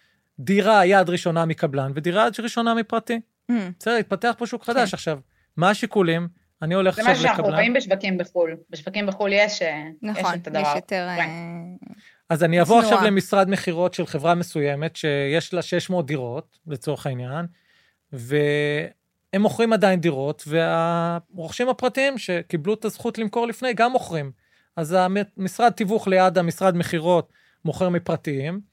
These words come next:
Speaker 1: ויש ביד שתיים, ופתאום, "רגע, מה, מה עדיף לי?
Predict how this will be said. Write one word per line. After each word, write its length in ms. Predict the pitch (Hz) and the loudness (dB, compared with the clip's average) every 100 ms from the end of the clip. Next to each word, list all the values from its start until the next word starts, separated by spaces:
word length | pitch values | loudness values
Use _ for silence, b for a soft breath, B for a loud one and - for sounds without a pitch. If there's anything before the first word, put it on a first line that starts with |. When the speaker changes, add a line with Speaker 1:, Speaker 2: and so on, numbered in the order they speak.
| _ _ _ _ | _ _ _ _
Speaker 1:
ויש 320 | 131 160 180 160 | -6 0 0 2
ביד 260 | 180 170 | 4 4
שתיים, 380 | - 147 139 147 | 0 -6 -6 -6
ופתאום, 1120 | 131 147 165 _ _ _ _ _ - 151 185 | -4 -4 -6 _ _ _ _ _ -10 -2 0
"רגע, 240 | 175 247 185 | 2 2 2
מה, 160 | 160 170 170 | 2 0 2
מה 180 | 175 | 4
עדיף 300 | 196 233 - | 4 2 -2
לי? 160 | 185 139 | -4 -6